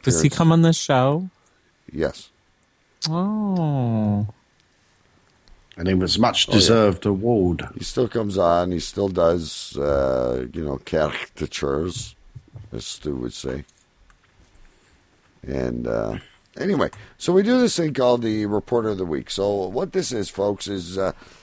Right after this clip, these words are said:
Speaker 2: we have a little gang we call the, uh, Facebook group. And, um, it's easy to get to. All you gotta do is join on, uh, Facebook, look for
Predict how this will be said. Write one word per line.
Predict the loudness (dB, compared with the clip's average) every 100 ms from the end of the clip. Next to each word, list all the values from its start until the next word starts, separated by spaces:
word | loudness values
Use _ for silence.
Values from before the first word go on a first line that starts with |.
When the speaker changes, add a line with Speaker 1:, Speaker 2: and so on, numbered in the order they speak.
| -20 _ _ -2
Speaker 2:
we | 0
have | 2
a |
little | 2 2 2 2 2
gang | 2 2 2 0
we | 0
call | 2 4 4
the, | 0 -2 -2
uh, | -2 -2
Facebook | -2 -2 0 -4 -4
group. | -6 -10 -10 _ -20 -20 -20 _ _ -8
And, | -4 -2 0 -2 0
um, | 2 2 2 0 -4 -10 -14 -18
it's | -14 -8
easy | -6 -6
to | -4
get | -2 -2
to. | -4 -6 -6 _ -12
All | -4 -2
you | -2
gotta | -2
do | -2 -2 -2
is | -4
join | -4 -4 -4 -4
on, | -6 -6 -6
uh, | -6 -6 -6 -8
Facebook, | -8 -8 -8 -8 -8 -8 -14
look | -8 -8 -8
for | -6 -4